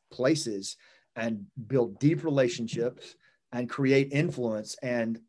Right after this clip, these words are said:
the last thing I'll say on this, Brian, is, you know, influencing another human being to take action,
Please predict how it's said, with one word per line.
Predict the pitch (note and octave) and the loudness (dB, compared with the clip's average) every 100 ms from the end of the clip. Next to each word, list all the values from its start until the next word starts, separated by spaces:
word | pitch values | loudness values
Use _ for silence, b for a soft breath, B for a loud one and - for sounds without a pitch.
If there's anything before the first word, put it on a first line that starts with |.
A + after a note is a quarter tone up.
| - | -8
the | B2+ | 0
last | C3+ C#3 D#3 F3+ | 2 2 2 0
thing | D#3 | 0
I'll | C3 | 0
say | - D#3+ F3 | 0 2 4
on | A#2+ | 4
this, | A2 | -2
Brian, | G#2+ A#2 A2+ A2 G#2+ | -4 -4 -4 -4 -6
is, | G#2+ G2+ - _ _ _ _ _ _ _ _ _ _ _ _ _ _ _ _ _ | -8 -8 -12 _ _ _ _ _ _ _ _ _ _ _ _ _ _ _ _ _
you | C#3+ C#3 | 2 4
know, | C3 | 4
influencing | F3 F#3+ G3+ A#3+ G#3 D3 E3+ | 4 4 4 2 2 2 0
another | C#3 C#3+ B2+ | 2 2 0
human | - D3 A#2 | 0 0 0
being | G#2+ C3 B2+ | 0 0 0
to | F#2+ | -4
take | - A#2 F2+ | -4 -4 -4
action, | B2+ C3 - - C#3+ | -8 -8 -10 -14 -16